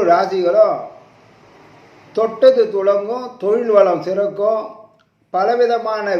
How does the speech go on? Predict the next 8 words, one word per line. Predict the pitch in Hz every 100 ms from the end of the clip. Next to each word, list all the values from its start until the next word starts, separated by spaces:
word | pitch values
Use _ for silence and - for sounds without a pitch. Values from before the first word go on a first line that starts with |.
| 175
வெற்றி | 185 254 247
வாய்ப்புகள் | 220 202 202 196 185
எல்லாம் | 208 226 202
அவள் | 175 165 160
இல்லம் | 190 214 185
தேடி | 175 208 240 151 - _ _ _ _ _ _
வரும். | 147 156 170 - - - _ _ _ _ _ _ _ _ _ _ _ _ _ _ _ _ _ _ _ _ _ _ _ _ _ _ -
பொதுவா | 220 226 254